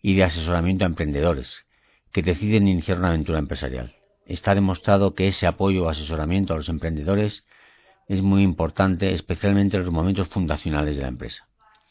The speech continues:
En ese sentido, si una de las líneas estratégicas de desarrollo de Béjar es el turismo, pensamos que sería muy conveniente la creación de una escuela de hostelería que formara personas perfectamente capacitadas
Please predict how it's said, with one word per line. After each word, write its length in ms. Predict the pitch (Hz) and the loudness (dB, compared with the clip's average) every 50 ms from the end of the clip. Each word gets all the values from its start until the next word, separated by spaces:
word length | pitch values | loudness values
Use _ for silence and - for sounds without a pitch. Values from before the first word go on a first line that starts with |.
| _ _ _ _ _ _ - - _ _ _ _ _ _ _ | _ _ _ _ _ _ -20 -20 _ _ _ _ _ _ _
En 120 | - 101 107 | 0 4 4
ese 200 | 123 123 - 120 | 4 4 2 0
sentido, 440 | 107 113 98 - 104 98 101 123 131 | 2 2 2 2 2 2 2 0 -2
si 160 | 127 - 107 | -2 0 2
una 160 | 101 110 107 | 4 4 4
de 80 | 101 95 | 6 4
las 100 | 92 90 | 4 4
líneas 260 | 95 101 104 95 87 | 4 2 2 0 -2
estratégicas 600 | 87 - - 85 - - 85 92 87 - 95 87 | -4 -8 -8 -8 -6 -6 -6 -6 -2 -2 0 0
de 60 | 87 | 0
desarrollo 460 | 82 78 - 85 80 87 90 90 87 | -2 -2 -4 -4 -2 0 0 0 0
de 60 | 82 | 0
Béjar 220 | 85 87 - - 82 | 0 0 -2 -4 -4
es 120 | 80 - | -4 -2
el 100 | 98 85 | -4 -4
turismo, 480 | - 85 80 90 90 98 98 95 95 - | -2 -2 -2 0 0 0 0 -2 -2 -4
pensamos 460 | 82 80 78 - 95 90 90 90 - | -4 -4 -4 -2 -2 -2 -4 -4 -8
que 100 | - 85 | -8 -8
sería 220 | 78 80 82 87 | -4 -2 -2 -2
muy 120 | 85 80 78 | -2 -2 -2
conveniente 720 | 80 95 90 80 76 80 87 92 90 82 90 90 92 104 _ - - - - - - - _ _ - | -2 -2 -2 -2 0 0 0 0 0 0 -2 -4 -4 -6 _ -16 -20 -20 -20 -20 -20 -20 _ _ -4
la 180 | - 82 85 | -2 -2 0
creación 340 | - 92 80 78 95 98 92 | 0 0 0 0 0 0 2
de 60 | 92 | 2
una 120 | 95 92 90 | 2 0 0
escuela 340 | - - - 95 92 92 | -2 -2 0 2 2 2
de 80 | 87 87 | 2 0
hostelería 680 | 82 - - 90 82 80 78 85 90 95 92 92 - _ _ _ _ _ _ _ _ _ _ - | -4 -6 -4 -4 -2 -2 0 2 2 2 2 0 -2 _ _ _ _ _ _ _ _ _ _ -8
que 120 | - 95 | -6 -6
formara 560 | 82 - 92 87 85 90 92 98 107 104 95 - | -2 -2 0 0 2 4 4 6 4 4 2 2
personas 400 | 95 78 76 95 101 104 101 - | -4 -4 -2 0 0 0 0 -2
perfectamente 640 | - - 80 - 104 - 104 101 104 104 95 98 | -4 -8 -6 -6 -4 0 0 2 2 2 2 0
capacitadas 880 | - 90 - 95 92 - - - - 95 95 92 90 90 87 - - | 0 0 0 -2 -2 -2 -2 -4 0 2 2 4 2 2 0 -4 -12